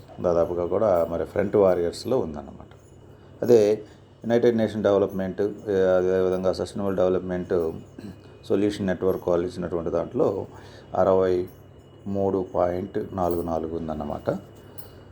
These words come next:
అది మన దేశం నూట తొమ్మిదవ ర్యాంక్లో కూడా ఉంది. అయితే అంతకుముందు నూట పన్నెండు ఉన్నది, ఇప్పుడు నూట తొమ్మిదికి కూడా రావటం జరిగింది. అది కొంత అభివృద్ధి అనేటువంటిది కూడా మనం చెప్పుకోవచ్చు అన్నమాట ఫ్రెండ్స్.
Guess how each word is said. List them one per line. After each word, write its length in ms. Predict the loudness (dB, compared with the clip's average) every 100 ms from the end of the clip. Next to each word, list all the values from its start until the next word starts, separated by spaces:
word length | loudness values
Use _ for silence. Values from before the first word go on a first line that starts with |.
| -8 -4
అది 340 | -2 -2 -4 -8 -2
మన 180 | 0
దేశం 420 | 2 2 0 -2 -2
నూట 220 | 0 0
తొమ్మిదవ 600 | 0 -4 -2 2 4 4
ర్యాంక్లో 540 | 4 0 -2 -4 -4
కూడా 180 | 0 -2
ఉంది. 260 | -2 -8 -14 -18 -20 -20 -20 -20 -10
అయితే 320 | -4 2 2 2
అంతకుముందు 800 | 0 -2 0 0 2 2 2 -4 -14 -20 -20 -20 -20 -8
నూట 220 | -2 2
పన్నెండు 500 | 2 2 0 0 -2
ఉన్నది, 240 | -2 0 -2
ఇప్పుడు 200 | -2 -4
నూట 260 | -2 2
తొమ్మిదికి 680 | 2 0 -6 -6 -2 0 2
కూడా 180 | 4 4
రావటం 420 | 2 -2 -4 -8
జరిగింది. 380 | -8 -8 -8 -6
అది 140 | -6
కొంత 320 | -6 -8 -4
అభివృద్ధి 560 | -4 -2 -2 -2 -2 -2
అనేటువంటిది 560 | -4 -6 -6 -6 -4 -2
కూడా 160 | 0
మనం 260 | 0 -2 -4
చెప్పుకోవచ్చు 520 | -8 -10 -10 -10 -8 -8
అన్నమాట 320 | -8 -10 -10
ఫ్రెండ్స్. 320 | -8 -8